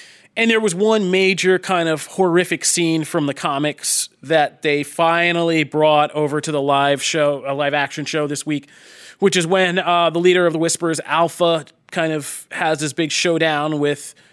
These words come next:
our heroic group of survivors who in the comic involve Rick and, like,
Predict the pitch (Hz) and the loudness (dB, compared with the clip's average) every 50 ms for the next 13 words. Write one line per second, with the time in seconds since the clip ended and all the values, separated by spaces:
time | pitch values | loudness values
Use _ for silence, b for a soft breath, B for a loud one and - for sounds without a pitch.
0 | b b b b - 143 156 165 160 156 143 - 165 165 160 165 160 160 156 - | b b b b -2 2 4 4 4 2 0 -2 -2 0 2 2 4 2 2 -2
1 | - - 160 156 143 143 135 - 151 127 147 147 147 143 147 147 147 151 139 131 | -2 0 -2 0 0 -2 -6 -4 -2 0 0 0 2 0 0 -2 -2 -4 -4 -4
2 | - 160 151 143 143 135 139 135 123 135 139 139 135 131 113 107 113 127 143 143 | -4 -2 -2 -2 -2 -2 -4 -4 -2 0 2 2 2 0 -2 -6 -6 -2 -2 0
3 | 143 139 143 - - 135 127 117 117 117 113 117 117 117 113 107 - | 0 -2 -4 -6 -12 -10 -10 -10 -10 -10 -12 -12 -10 -10 -10 -12 -12